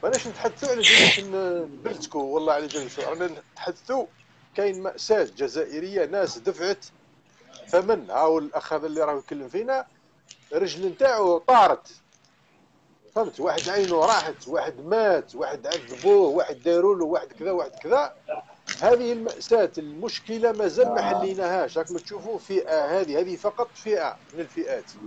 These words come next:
راها تطالب بحقوق وتطالب بتحسين الوضع نتاعها.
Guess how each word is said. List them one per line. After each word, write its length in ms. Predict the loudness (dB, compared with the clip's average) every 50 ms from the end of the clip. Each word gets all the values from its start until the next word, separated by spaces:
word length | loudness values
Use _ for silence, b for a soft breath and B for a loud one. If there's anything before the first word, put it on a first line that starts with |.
| -16 -16 -18 -20 -6 0 4
راها 300 | 6 8 8 8 6 4
تطالب 720 | 2 -2 -4 0 2 4 6 6 8 6 6 4 2 0
بحقوق 440 | -2 -4 -4 0 0 0 0 -2 -4
وتطالب 680 | -8 -6 -4 0 4 6 6 8 8 6 4 2 0
بتحسين 420 | -4 -6 -8 -8 -8 -8 -6 -6
الوضع 320 | -4 -4 -4 -4 -4 -6 -8
نتاعها. 440 | -10 -6 -4 -4 -4 -4 -6 -10